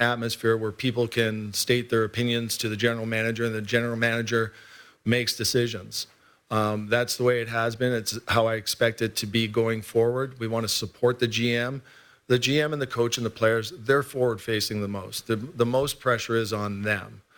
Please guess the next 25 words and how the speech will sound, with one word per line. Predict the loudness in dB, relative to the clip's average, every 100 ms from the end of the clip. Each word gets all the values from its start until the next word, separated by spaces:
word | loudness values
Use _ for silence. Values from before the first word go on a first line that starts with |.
| -20 _ _ 0
Um, | 2 2 -2 -4 -6 -12 _
so | -2 2
I | 4 2
think | -2 -2 2
that | 2
when | 2
it | -2
comes | -2 0 0
to | 0
that, | 2 2 2 -2 -6 _ _
certainly, | -2 2 2 0 -2 0 -2 -4 -4
I, | -4
I, | -4 -2
what | 4 4
I | 4
took | 0 -6
from | -4 -2
Kyle's | 2 2 0
comments | 0 0 2 -2 2
were | 2 2 -4 -10 -20 -20 _ 0
accurate | 2 2 2 2 2
and | 0
honest, | -2 -2 -4 2
which | 2 4
is, | 2 2 -2 -8